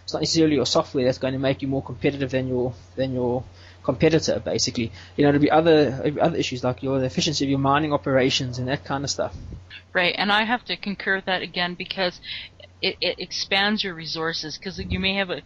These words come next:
Speaker 2: say you have a six or ten people development team. When, when you get involved in the open source community, and like you say, put your, you've gotten to a point where you wanna open source your, your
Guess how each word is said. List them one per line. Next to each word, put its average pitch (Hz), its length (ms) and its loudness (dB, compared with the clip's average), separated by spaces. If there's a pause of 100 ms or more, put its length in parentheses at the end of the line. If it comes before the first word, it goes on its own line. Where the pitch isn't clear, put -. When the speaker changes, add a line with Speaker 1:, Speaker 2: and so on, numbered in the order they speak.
(260)
Speaker 2:
say - 160 -4
you 220 120 2
have 208 180 2
a 160 420 2
six - 400 -10
or 160 160 -6
ten 196 320 -2
people 170 680 -6
development 175 540 -2
team. 151 320 -8 (600)
When, 196 200 -2
when 190 140 0
you 202 80 -2
get 202 100 0
involved 175 420 0
in 170 80 -2
the 165 100 -6
open 180 260 -6
source 180 240 -8
community, 180 440 -6
and 160 80 -8
like 165 160 -6
you 170 80 -14
say, 160 260 -6 (420)
put - 180 0
your, 180 340 2
you've 160 360 -10
gotten 175 260 0
to 185 100 -6
a - 20 -14
point 170 300 -6
where 160 100 -6
you 156 120 -6
wanna 156 240 -4
open 170 260 -4
source 165 400 0
your, 151 200 -6 (200)
your 139 480 -8